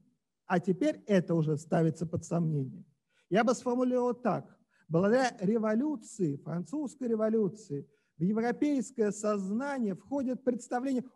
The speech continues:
о прерывистости исторического времени. Оно ми-, э, может меняться, и нет устойчивости ни в каком из измерений. Сегодня у вас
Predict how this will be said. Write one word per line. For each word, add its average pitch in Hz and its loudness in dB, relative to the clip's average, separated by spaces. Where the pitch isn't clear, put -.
о 277 2
прерывистости 247 0
исторического 214 2
времени. 190 -2
Оно 262 6
ми-, 269 4
э, 214 6
может 240 4
меняться, 240 2
и 240 0
нет 247 6
устойчивости 247 0
ни 220 4
в - -2
каком 254 -6
из 240 -2
измерений. 202 -2
Сегодня 294 0
у 220 2
вас 240 2